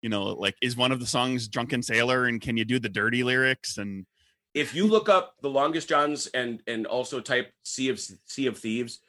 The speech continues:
Speaker 2: it seems like the game has sanctioned them to do this.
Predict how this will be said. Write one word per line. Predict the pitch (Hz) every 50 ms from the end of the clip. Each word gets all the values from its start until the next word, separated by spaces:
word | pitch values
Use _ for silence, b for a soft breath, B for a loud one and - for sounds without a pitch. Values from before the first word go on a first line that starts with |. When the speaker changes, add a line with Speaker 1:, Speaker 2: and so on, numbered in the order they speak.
| b b b -
Speaker 2:
it | 127 -
seems | - - 160 170 170 165 - 147
like | 139 131 127 -
the | 120
game | 107 117 120 117 113
has | 117 104
sanctioned | - - 101 104 110 110 - - 131 120 117
them | 113 120 117
to | 107 101
do | 90 92 92 95
this. | 110 131 135 131 - - -